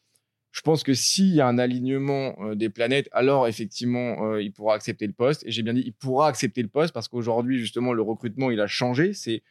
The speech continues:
les candidats qui vont choisir les boîtes dans lesquelles ils ont envie de pos-, envie de postuler, euh, parce qu'en fait, ils se projettent dans cette boîte-là. D'accord ?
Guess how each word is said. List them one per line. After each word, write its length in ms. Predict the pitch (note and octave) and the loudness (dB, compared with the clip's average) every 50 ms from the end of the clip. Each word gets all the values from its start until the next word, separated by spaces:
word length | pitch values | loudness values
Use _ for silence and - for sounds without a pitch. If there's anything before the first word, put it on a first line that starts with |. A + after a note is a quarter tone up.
| _ _ _ _ _ _ - | _ _ _ _ _ _ 2
les 280 | A2 A#2+ B2+ D#3 E3 | 4 6 6 6 4
candidats 520 | D3+ - D3+ C#3+ C#3 C3+ B2+ C#3+ C#3 C#3 C3 | 4 2 0 0 2 2 4 4 4 2 2
qui 160 | - - G2+ | -2 -8 -8
vont 140 | G#2 G#2+ G#2 | -8 -8 -6
choisir 360 | - - B2+ B2+ B2 C3+ C#3 | -4 -2 0 0 2 2 2
les 120 | A#2+ A2 G#2+ | 2 2 0
boîtes 360 | A2 A#2 B2+ D3+ D3+ D3 B2 | 0 0 2 2 2 2 0
dans 120 | A#2 A2+ | -2 -2
lesquelles 500 | A2 A2 G#2+ - - D#3+ D3 C3+ A#2+ G#2+ - _ _ _ _ _ _ - | -2 -4 -4 -2 0 2 4 4 2 0 -2 _ _ _ _ _ _ -4
ils 180 | A2+ G#2 G#2 | -2 0 0
ont 140 | G#2+ G#2+ A2+ | 0 2 2
envie 180 | A2+ A#2 D3+ E3+ | 2 2 2 2
de 60 | D3 | 2
pos-, 280 | - C3+ C3+ A#2+ G#2+ F#2+ | 2 0 -2 -2 -2 -2
envie 260 | A2 A#2+ B2 C3+ F3+ | 0 2 4 4 2
de 40 | D3+ | 2
postuler, 640 | - C#3 C#3 A#2+ - - - C3 B2+ D3+ F#3 G#3+ _ _ _ _ _ _ _ _ _ - | 2 0 0 0 0 -2 0 2 2 2 2 0 _ _ _ _ _ _ _ _ _ -2
euh, 260 | A2 A2 A2+ G#2+ G2 - | 0 2 2 2 0 0
parce 200 | - B2 B2+ - | 0 -2 0 0
qu'en 140 | - A2+ A#2+ | -2 -4 0
fait, 180 | A2 E3 D3+ - - | 0 -2 -2 -2 -6
ils 100 | B2+ A#2 | -6 -4
se 100 | - A#2+ | -4 -4
projettent 520 | G#2 - - - C#3+ D#3 D#3 C#3 E3+ D#3+ | -4 -6 -6 0 2 4 4 4 4 2
dans 120 | C3 C3 A#2 | 2 0 0
cette 180 | - B2+ A#2 | -2 -4 -6
boîte-là. 280 | G#2+ A#2+ A#2+ - A2+ - _ _ _ _ _ _ _ - | -4 -4 -4 -6 -8 -16 _ _ _ _ _ _ _ -6
D'accord ? 300 | A2+ G#2 - C#3 C#3+ | -4 0 0 0 -2